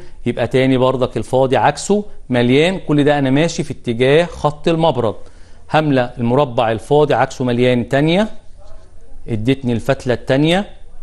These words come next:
اللي بيها بعرفها من المبرد الاصلي ان انا اسيب علامة واملى اتنين، اسيب علامة اهي واملى اتنين واملى تلاتة، يبقى سبت علامة ومليت تلاتة، تديني الفتلة رقم اتنين. هعمل بعديها الفتلة رقم كام؟ تمام،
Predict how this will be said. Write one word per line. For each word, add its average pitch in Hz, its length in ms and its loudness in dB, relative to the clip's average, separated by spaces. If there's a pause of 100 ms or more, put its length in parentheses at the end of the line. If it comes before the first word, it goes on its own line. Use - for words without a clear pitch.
(260)
اللي 123 200 2
بيها 151 260 2
بعرفها 131 480 2
من 123 120 0
المبرد 131 380 2
الاصلي 170 560 -2 (340)
ان 123 160 2
انا 139 240 2
اسيب 131 260 0
علامة 139 480 2
واملى 139 280 2
اتنين، 165 440 0 (280)
اسيب 135 320 0
علامة 131 500 2
اهي 196 280 2 (220)
واملى 131 320 4
اتنين 156 500 0
واملى 135 300 2
تلاتة، 165 520 2 (380)
يبقى 123 140 -2
سبت - 260 -4
علامة 131 320 2
ومليت 127 280 0
تلاتة، 131 280 -2
تديني 131 400 -4
الفتلة 123 340 -2
رقم 123 280 -2
اتنين. 151 400 0 (360)
هعمل 185 300 2
بعديها 143 340 2
الفتلة 147 340 0
رقم 131 260 0
كام؟ 139 500 2 (400)
تمام، 135 460 2